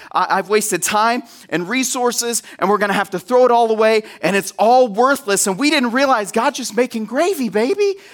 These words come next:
Just let him, just let him keep stirring and doing what he wants to do,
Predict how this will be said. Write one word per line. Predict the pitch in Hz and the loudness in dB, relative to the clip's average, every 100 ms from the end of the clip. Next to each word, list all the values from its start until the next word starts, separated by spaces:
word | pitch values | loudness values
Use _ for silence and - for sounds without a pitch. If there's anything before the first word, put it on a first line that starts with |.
| - | -14
Just | 277 294 | -10 -2
let | 285 294 | 0 0
him, | 294 285 - - - - | 0 -2 -6 -20 -20 -8
just | 311 294 | -6 -2
let | 320 294 | 0 2
him | 302 269 | 0 0
keep | - 285 - | -2 -2 -2
stirring | - - - 247 277 320 254 165 139 156 - - _ | -4 -4 -2 0 2 2 2 0 -2 -4 -12 -20 _
and | 180 208 | -4 -4
doing | 180 247 285 277 | -2 -2 -2 -2
what | 214 208 | 0 0
he | 196 226 233 - _ | -2 -6 -6 -14 _
wants | 170 208 214 - | -2 -2 -2 -8
to | 185 | -10
do, | 131 208 285 202 147 | -6 -4 0 0 -2